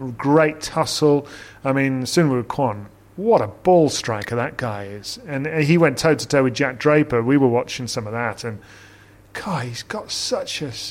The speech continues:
a sm-, sort of crisp strike on the ball. It has that lovely sound that you always talk about, the carrot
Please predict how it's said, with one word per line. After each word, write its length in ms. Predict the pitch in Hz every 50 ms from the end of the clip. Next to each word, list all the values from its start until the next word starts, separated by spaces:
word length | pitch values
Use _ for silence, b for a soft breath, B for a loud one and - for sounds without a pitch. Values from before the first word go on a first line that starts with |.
| - _ -
a 60 | 147 113
sm-, 520 | - - - - - - 170 196 - -
sort 260 | - - - 175 156
of 100 | 151 - - - - - - - _ _ _ -
crisp 600 | - - - - 202 156 - - - - - - b b b b b b b b b b b b b b -
strike 600 | - - - - - - 170 160 139 127 117 -
on 100 | 139 131
the 60 | 127 120
ball. 400 | 123 135 127 120 107 104 107 120
It 120 | 117 -
has 240 | - 143 151 147 -
that 180 | 160 143 147
lovely 420 | 143 135 135 147 147 139 135 135 123
sound 560 | - - - 165 143 135 131 127 120 120 113
that 120 | 123 127
you 180 | 131 127 127 123
always 260 | 120 120 117 117 -
talk 240 | - 135 123 110 -
about, 220 | 110 113 117 117
the 80 | 117 117
carrot 480 | - - - - 127 107 110 120 123